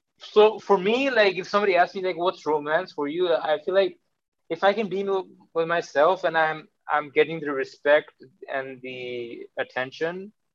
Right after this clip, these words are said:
that I crave, that's enough for me. Then I'll, uh, th-, you know, that I don't need to search more or anything. And then we can build on from there.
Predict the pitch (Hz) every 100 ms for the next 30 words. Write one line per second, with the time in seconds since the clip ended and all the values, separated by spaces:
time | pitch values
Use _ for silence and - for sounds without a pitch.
0 | _ - 135 131 127 127 131 127 - 131
1 | 160 285 302 - _ _ _ _ _ _
2 | 143 147 139 139 135 - 110 113 113 113
3 | 131 139 131 135 135 131 - - 131 117
4 | 110 - - - - 135 135 131 131 143
5 | 151 170 - - 147 135 _ 143 139 135
6 | 127 135 135 131 123 120 123 120 120 -
7 | 127 131 - 117 117 117 _ _ _ _
8 | - 147 156 151 147 147 151 123 143 151
9 | 143 139 139 - 127 117 123 127 127 64
10 | -